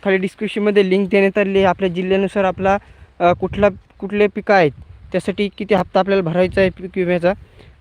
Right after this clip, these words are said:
तर ते त्या पीडीएफमधून आपण बघू शकता. वेगवेगळ्या जिल्ह्यानुसार जे हप्ते आहेत किंवा जी रक्कम आहे, तर ती, अ,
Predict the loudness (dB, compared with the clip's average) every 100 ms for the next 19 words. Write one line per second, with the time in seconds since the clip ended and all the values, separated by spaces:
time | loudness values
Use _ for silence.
0 | -8 -2 2 2 0 -4 -6 0 0 0
1 | -2 -2 -2 -2 0 0 0 -2 -2 0
2 | 0 0 0 0 -2 -2 -2 -2 -2 -4
3 | -6 -4 -2 -4 -4 0 0 -2 -6 -4
4 | -2 -4 -2 0 0 -2 _ _ -20 -20
5 | -16 -4 -4 0 0 0 0 2 2